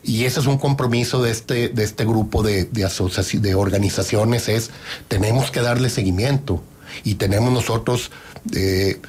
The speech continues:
pues también que planear eso, decir, a ver, o sea, aquí estamos diciendo que cada tres meses queremos resultados.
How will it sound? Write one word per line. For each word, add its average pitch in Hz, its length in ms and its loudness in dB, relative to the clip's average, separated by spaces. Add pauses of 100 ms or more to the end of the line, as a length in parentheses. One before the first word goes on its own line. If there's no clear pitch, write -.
(380)
pues - 140 0
también 107 260 0
que 123 100 -2
planear 117 400 0
eso, 135 320 -2
decir, 95 300 0
a 95 60 2
ver, 95 180 0 (260)
o - 60 -6
sea, 92 140 -4
aquí - 180 -4
estamos 131 320 2
diciendo 127 320 2
que - 140 -2
cada 131 280 0
tres 131 160 0
meses 117 360 0
queremos 113 340 2
resultados. 107 580 0